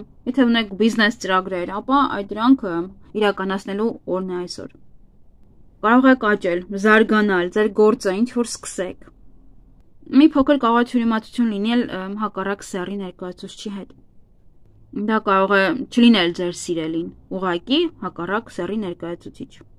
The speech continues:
Հնարավոր է չպլանավորված ծախսեր անեք։ Սիրային հարցերում, ը, դուք կարող եք ցանկանաք, որ ձեր հարաբերությունները անցնեն մեկ այլ փուլ,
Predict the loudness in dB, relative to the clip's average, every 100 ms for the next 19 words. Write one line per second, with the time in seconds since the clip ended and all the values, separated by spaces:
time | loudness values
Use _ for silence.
0 | _ -20 -20 _ -2 0 2 2 2 0
1 | -4 0 2 2 2 2 2 0 -4 -4
2 | -4 -8 -6 -8 -10 -14 -20 _ -20 -20
3 | _ _ _ _ -20 -20 -20 -20 -20 -16
4 | -2 2 6 6 6 4 2 0 4 4
5 | 4 0 -20 -14 -8 -6 -6 -8 -10 _
6 | -20 -8 0 0 0 0 2 2 2 0
7 | 0 2 4 4 2 -2 -2 0 -2 -2
8 | -16 -20 _ _ -14 -12 -6 -2 0 0
9 | 0 2 2 2 0 -4 -2 -2 -4 -2
10 | -4 -4 -8 -6